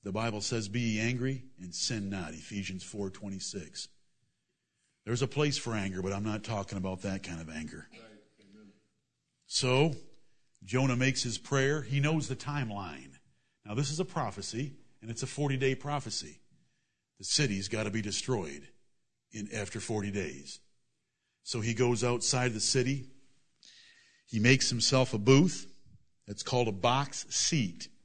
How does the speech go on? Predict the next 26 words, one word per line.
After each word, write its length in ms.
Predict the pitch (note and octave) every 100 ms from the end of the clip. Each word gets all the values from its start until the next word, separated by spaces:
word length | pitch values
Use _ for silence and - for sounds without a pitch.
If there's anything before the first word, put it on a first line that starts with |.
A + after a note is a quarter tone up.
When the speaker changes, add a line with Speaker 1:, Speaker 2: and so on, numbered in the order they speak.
| _ _ _ _ _ _
Speaker 1:
in 180 | A#2 G#2+
baseball, 680 | A#2+ A#2 A2+ G#2 G2 B2+ - - - _ _ _ _ _ _ _ _ _ -
and 160 | A#2
sat 360 | A2+ - E3 D#3+
under 280 | C#3 C#3 C#3+
it 80 | D3
in 160 | C#3+
the 60 | B2
shadow 560 | - E3 D3+ G#2 F#2+
till 220 | G#2+ - A#2+
he 140 | A#2+
might 260 | A#2+ C#3 C#3
see 600 | - - E3 F2+ F2+ G#2+ - - _
what 160 | C3+ B2+
would 100 | A#2+
become 360 | A#2 - C#3
of 80 | C3+
the 80 | C3
city. 440 | - C#3 F3 B2 - - _ _ - - - - - - -
He 160 | C#3
was 220 | D3 A2
so 240 | - D3+ C#3+
excited, 400 | - - D3 C#3
he's 200 | B2+ A#2+
still 320 | - F#3 G3+
hoping 460 | D#3+ A#3+ - F2+